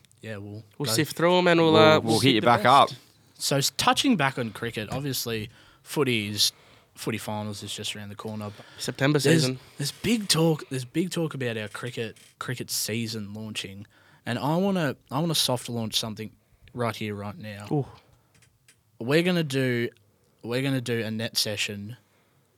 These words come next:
Speaker 1: for twenty-four hours.
Speaker 3: Twenty-four hour live streamed net session with maybe even the potential that people
Speaker 2: Ooh.
Speaker 3: can come down and watch.
Speaker 2: We're not
Speaker 1: Yes.
Speaker 2: sure yet. We
Speaker 3: Um,
Speaker 2: haven't done
Speaker 3: depending how we can
Speaker 2: logistics.
Speaker 3: set it up with the, like, the logistics of the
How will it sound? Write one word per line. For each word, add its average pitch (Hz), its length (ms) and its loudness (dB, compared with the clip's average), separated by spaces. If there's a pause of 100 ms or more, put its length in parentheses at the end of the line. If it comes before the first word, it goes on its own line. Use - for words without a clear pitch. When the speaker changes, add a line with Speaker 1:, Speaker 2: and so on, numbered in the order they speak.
(280)
Speaker 1:
for - 220 -10
twenty-four 101 540 -6
hours. 98 360 -10
Speaker 3:
Twenty-four 117 440 4
hour 110 340 6
live 107 580 6
streamed 107 580 0
net 107 280 -2
session 101 560 -2 (420)
with 143 200 8
maybe 147 320 8
even 156 180 8
the 151 80 6
potential 135 420 4
that 123 140 4
people 127 220 6
Speaker 2:
Ooh. - 20 4
Speaker 3:
can 123 100 2
come 123 160 6
down 117 160 6
and 104 120 2
watch. 104 500 4
Speaker 2:
We're 127 80 -4
not 131 200 0
Speaker 1:
Yes. 95 120 -4
Speaker 2:
sure 131 240 2
yet. 139 200 2
We - 40 6
Speaker 3:
Um, 117 120 8
Speaker 2:
haven't 117 160 8
done 143 180 4
Speaker 3:
depending 139 340 6
how 131 140 6
we 131 80 8
can 127 80 4
Speaker 2:
logistics. 120 100 4
Speaker 3:
set 123 180 6
it 113 80 4
up 113 240 6
with 113 120 -4
the, 107 80 0
like, 104 200 4
the 110 80 2
logistics 110 540 2
of 110 80 0
the 101 140 -2